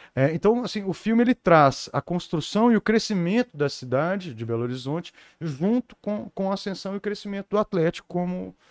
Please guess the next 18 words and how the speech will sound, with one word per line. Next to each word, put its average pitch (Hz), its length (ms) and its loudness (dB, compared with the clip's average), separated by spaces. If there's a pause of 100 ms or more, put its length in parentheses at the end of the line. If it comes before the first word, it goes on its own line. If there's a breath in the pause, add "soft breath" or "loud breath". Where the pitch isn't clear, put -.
(140)
como 170 200 -10
clube, 160 480 -2
como 123 260 -6
instituição 156 800 2
e - 20 0
como 170 220 -2
tudo. 170 260 -2
E 202 40 2
elas 247 160 2
se 262 100 -2
confundem, 247 500 4
assim, 156 160 2
muito 196 400 4
mesmo, 127 340 2
o - 20 -10
tempo - 200 -2
todo, 143 320 0
né? 110 220 0